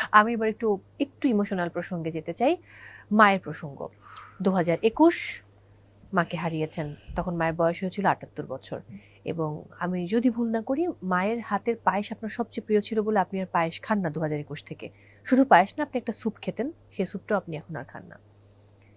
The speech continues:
মা এবং ঈদ স্মৃতি নিয়ে কি বলবেন? সামনে যেহেতু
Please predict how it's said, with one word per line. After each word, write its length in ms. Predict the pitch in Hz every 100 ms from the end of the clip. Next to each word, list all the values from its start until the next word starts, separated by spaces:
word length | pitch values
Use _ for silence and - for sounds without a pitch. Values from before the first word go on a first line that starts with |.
| _ _ _ _ _ _ _ 202
মা 400 | 196 190 247 277
এবং 260 | 175 165 170
ঈদ 260 | 202 202 196 - _
স্মৃতি 500 | - - 185 180 190 185
নিয়ে 140 | 170
কি 160 | - 165
বলবেন? 280 | 139 135
সামনে 260 | 156 165 151
যেহেতু 440 | 156 156 120 -